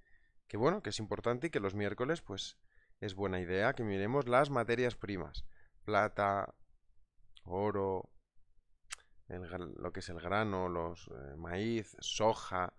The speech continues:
etcétera. ¿Ok? ¿El ibex es un índice? Pues no lo sé si es un índice o no.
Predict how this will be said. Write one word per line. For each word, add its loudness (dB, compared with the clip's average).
etcétera. -8
¿Ok? -4
¿El 0
ibex 4
es 0
un 4
índice? 0
Pues 6
no 8
lo 8
sé 4
si -2
es -4
un 2
índice 0
o 2
no. 2